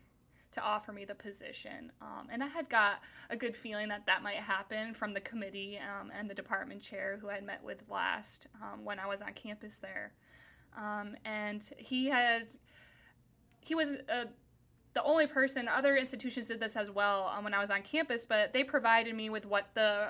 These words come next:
um, starting salary range would probably look like and the startup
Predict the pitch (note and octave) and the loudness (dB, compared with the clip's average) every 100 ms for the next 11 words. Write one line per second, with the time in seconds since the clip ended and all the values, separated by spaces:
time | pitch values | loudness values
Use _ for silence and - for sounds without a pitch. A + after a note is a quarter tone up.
0 | - G#3 G3+ G3 G3 - - _ _ _ | -2 -2 0 -2 -6 -16 -20 _ _ _
1 | _ _ _ _ - - A#3+ A#3 A3+ G#3 | _ _ _ _ -4 4 4 4 4 6
2 | G#3+ A3 A#3 G#3+ G#3+ G#3+ A3 A#3 G#3+ A3+ | 6 4 4 4 2 0 -2 4 4 4
3 | G#3 G#3 - G3+ G3 G3 - G#3 G3+ G3+ | -2 -4 -4 2 2 2 -4 -6 -6 -4
4 | - G3+ G3+ G3+ G#3 | 0 2 2 0 -2